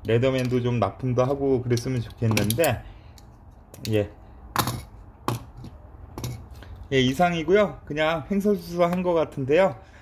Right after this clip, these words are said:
어, 어쨌든 내용은 그렇습니다. 어, 엠피 육백은 제가 실사용 해보니까 불편하다. 더 뭐 오래 사용하고 싶지도 않더라고요.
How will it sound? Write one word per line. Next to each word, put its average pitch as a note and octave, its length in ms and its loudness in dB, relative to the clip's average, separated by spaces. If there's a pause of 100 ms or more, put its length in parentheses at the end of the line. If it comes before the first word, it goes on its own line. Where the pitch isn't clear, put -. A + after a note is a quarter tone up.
(140)
어, C3 160 -2
어쨌든 E3+ 560 4 (340)
내용은 D3 340 0
그렇습니다. B2 680 0 (200)
어, A2 140 -2
엠피 B2 320 2
육백은 D3 520 4 (360)
제가 C3+ 240 2
실사용 E3+ 480 0
해보니까 D3 520 0
불편하다. A#2+ 880 2 (100)
더 D#3+ 200 8
뭐 E3 140 2
오래 D3+ 300 6
사용하고 F3+ 480 2
싶지도 D3 640 0 (300)
않더라고요. A#2 880 4